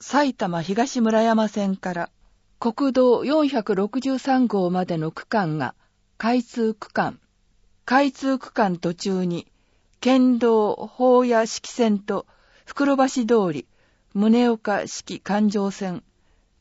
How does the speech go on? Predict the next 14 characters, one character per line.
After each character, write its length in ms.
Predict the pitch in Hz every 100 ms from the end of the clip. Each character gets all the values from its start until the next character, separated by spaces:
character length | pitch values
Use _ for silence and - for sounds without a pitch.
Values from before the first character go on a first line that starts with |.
| _ _ _ 254
が 180 | 262 - -
交 200 | 226 226
差 180 | 226 220
し 100 | -
て 120 | 208
い 100 | 180
ま 140 | 170
す。 200 | 170 - _ _ _ _ _ _ _ _ _ _ _ _ _ _ _ _ _ _ _ _ _
沿 220 | 240 294
線 300 | 269 285 269
の 120 | 254 233
施 60 |
設 320 | - 247 196
に、 220 | 160 147